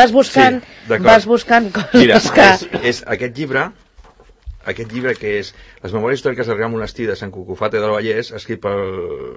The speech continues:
Speaker 2: pel Bene-, Benito de Moixo, o Beneit de Moixo, que era un monjo d'aquí del monestir.
Speaker 1: Mm,
Speaker 2: I,
Speaker 1: un
Speaker 2: i
Speaker 1: escrivà.
Speaker 2: Sí, bueno, no sé si era un escrivà, suposo que no, perquè va ser ell que les va, les va escriure ell, no, no, no les va,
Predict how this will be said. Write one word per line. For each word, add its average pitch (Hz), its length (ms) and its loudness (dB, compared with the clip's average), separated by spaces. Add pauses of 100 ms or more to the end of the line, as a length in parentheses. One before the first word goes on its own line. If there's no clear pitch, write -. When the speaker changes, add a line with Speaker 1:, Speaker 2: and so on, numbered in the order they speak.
(360)
Speaker 2:
pel 87 300 -12
Bene-, 98 400 -10
Benito 104 560 -2
de 104 100 0
Moixo, 104 380 -2
o - 20 -6
Beneit 92 460 -10
de 98 100 -8
Moixo, 101 380 -8 (400)
que 101 80 -6
era 104 80 -2
un 98 260 -6
monjo 107 280 -6
d'aquí 104 260 -6
del 98 100 -4
monestir. 104 460 -10 (380)
Speaker 1:
Mm, 196 160 -12
Speaker 2:
I, 220 120 -6 (220)
Speaker 1:
un 185 140 -6
Speaker 2:
i 190 80 -2
Speaker 1:
escrivà. 190 400 0 (260)
Speaker 2:
Sí, 131 400 -6
bueno, 131 300 -4 (220)
no 127 140 -2
sé 185 120 -6
si 180 100 2
era 175 80 4
un 160 80 0
escrivà, 139 340 -2
suposo 151 480 -4
que 147 140 -2 (400)
no, 147 240 -4
perquè 117 240 -6
va 139 100 -2
ser 147 220 -4
ell 143 160 -10
que 110 160 -4
les 104 140 -6
va, 107 160 -6 (420)
les 104 180 -10
va 113 120 -4 (320)
escriure 143 340 0
ell, 120 80 -4
no, 117 160 -2
no, 139 160 0
no 131 160 2
les 151 240 2
va, 104 120 0